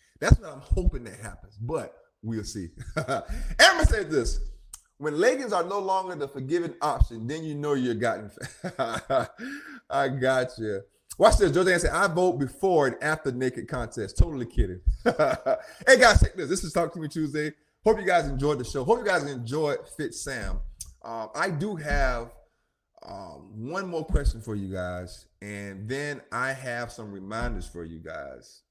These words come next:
Um, if any of you guys want to answer, um, that question again, man, do you really care about how you look? You know, do you really care about how you look?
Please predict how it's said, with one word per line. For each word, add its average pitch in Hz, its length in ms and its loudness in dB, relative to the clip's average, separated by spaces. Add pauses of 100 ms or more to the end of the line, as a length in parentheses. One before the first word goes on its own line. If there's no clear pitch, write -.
(120)
Um, 90 640 -12 (160)
if 117 120 -6
any 139 100 -6
of 156 80 -6
you 147 100 -4
guys 131 280 0
want 123 200 -10
to - 180 -12
answer, 110 600 -10 (440)
um, 95 460 -14
that 110 200 -8
question 117 340 -10
again, 92 360 -12
man, 87 180 -14
do 120 80 -6
you 170 140 -6
really 156 160 -6
care 135 300 -8
about 95 220 -10
how 110 60 -12
you 117 140 -10
look? 120 200 -8 (440)
You 95 100 -16
know, 95 120 -16
do 98 120 -10
you 120 160 -6
really 113 120 -8
care 120 180 -10
about 110 200 -4
how 107 80 -8
you 110 160 -10
look? 117 240 -12